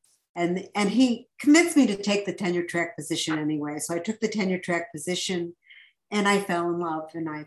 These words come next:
thought, "This is just wonderful." I passed the bar exam and I started practicing a little and I thought,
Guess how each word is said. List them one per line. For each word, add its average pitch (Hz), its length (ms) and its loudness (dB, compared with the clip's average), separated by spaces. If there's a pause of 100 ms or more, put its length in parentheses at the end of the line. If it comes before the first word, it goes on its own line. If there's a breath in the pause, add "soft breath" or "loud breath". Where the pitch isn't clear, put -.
thought, 151 180 -12 (180)
"This 175 200 -6
is 156 160 -10
just - 340 -10
wonderful." 151 800 -12
I 160 360 -6
passed 196 320 2
the 240 80 -2
bar 180 340 4
exam 175 560 -2
and 156 140 -2
I 151 220 -6 (240 loud breath)
started 220 480 2
practicing 196 600 0
a 180 80 2
little 175 300 0
and 170 120 2
I 170 120 2
thought, 175 360 0